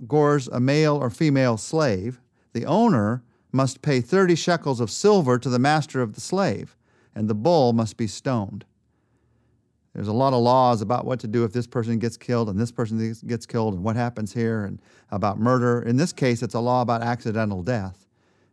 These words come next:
And it's a law that even in the case of an accidental death, if there's a,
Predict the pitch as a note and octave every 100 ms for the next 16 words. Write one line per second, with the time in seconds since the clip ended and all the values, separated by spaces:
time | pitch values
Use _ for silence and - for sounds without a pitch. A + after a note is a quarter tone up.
0 | - G#2 A2 A#2+ B2 C3 A#2+ A2+ C#3 C3
1 | A#2 A2+ C#3 B2 A#2 A#2+ B2+ - A#2+ A2+
2 | G#2 F#2 C3+ A2 G#2+ F#2+ A2 F#2+ G2